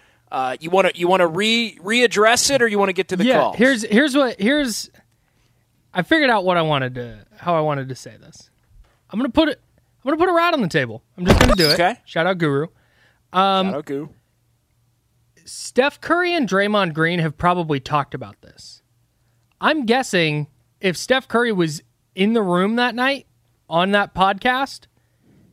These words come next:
Speaker 2: he would, on some level, agree with Draymond. Like, I, I, I don't, I don't think that Draymond's saying this and Steph's hearing it and going, "What? Oh, what? How dare you?"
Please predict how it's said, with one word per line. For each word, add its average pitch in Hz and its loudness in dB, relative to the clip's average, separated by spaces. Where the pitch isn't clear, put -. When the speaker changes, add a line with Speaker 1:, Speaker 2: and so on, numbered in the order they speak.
Speaker 2:
he 254 -2
would, 269 0
on 208 2
some 220 0
level, 190 0
agree 160 0
with 143 -2
Draymond. 123 -10
Like, 180 -2
I, 208 2
I, 208 -2
I 202 2
don't, 240 0
I 208 2
don't 233 0
think 220 -4
that 190 0
Draymond's 180 0
saying 180 0
this 147 -2
and 151 0
Steph's 180 -2
hearing 175 0
it 170 -2
and 170 -2
going, 151 0
"What? 180 -2
Oh, 247 2
what? 175 -2
How - 2
dare 277 4
you?" 160 -2